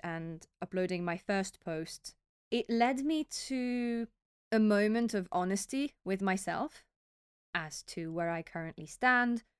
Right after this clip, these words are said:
emotionally, mentally, spiritually, physically. And it allowed me to take a moment to sit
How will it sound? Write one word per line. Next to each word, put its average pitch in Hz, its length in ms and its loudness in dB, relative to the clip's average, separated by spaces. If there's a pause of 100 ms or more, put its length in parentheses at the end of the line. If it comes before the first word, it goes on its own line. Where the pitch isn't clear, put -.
(160)
emotionally, 180 600 0
mentally, 170 500 -4
spiritually, 165 720 -6 (280)
physically. 170 580 -4 (600)
And 196 600 4 (500)
it 226 160 2
allowed 226 480 6
me 240 180 2
to 214 120 -6
take 220 240 -2
a 208 40 2
moment 226 340 2
to 208 80 -8
sit - 240 -6